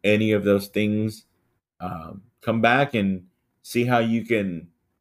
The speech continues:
either bring it, keep it to the level that it's been at where you got from, or help elevate it. Um, I think that's one of the, the fortunate things I can do. And,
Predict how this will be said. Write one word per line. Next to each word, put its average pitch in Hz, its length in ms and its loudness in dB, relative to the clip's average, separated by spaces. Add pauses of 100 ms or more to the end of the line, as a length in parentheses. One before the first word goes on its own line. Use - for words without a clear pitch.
(100)
either 107 320 4
bring 127 280 2
it, 151 280 0 (360)
keep 160 240 2
it 165 120 0
to 156 100 2
the 127 120 2
level 120 360 6
that 107 140 4
it's 104 180 -6
been 110 220 0
at 113 260 -2
where 95 260 2
you 104 200 -4
got 117 420 -2
from, 135 340 -2 (400)
or 101 120 -6
help 101 220 0
elevate 85 440 -2
it. 85 120 -16 (120)
Um, 85 260 -6
I 85 80 -4
think 92 220 -6
that's 92 240 0
one 92 120 0
of 92 60 0
the, 90 180 -2 (480)
the 95 140 2
fortunate 95 400 2
things 92 220 -4
I 90 100 -6
can 87 180 -12
do. 98 300 6
And, 87 240 -2